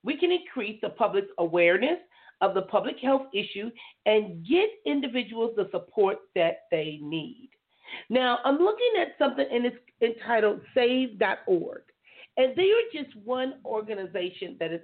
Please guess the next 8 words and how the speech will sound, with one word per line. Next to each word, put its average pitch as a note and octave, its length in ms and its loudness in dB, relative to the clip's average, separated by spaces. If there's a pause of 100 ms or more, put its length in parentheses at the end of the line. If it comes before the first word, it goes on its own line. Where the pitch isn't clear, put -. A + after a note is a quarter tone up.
out G3 260 2
there. D#3 360 -4 (360)
But D4 140 4
when D4 120 0
we're A4 180 4
talking D#4+ 260 0
about A#3 220 2
awareness, F3+ 680 0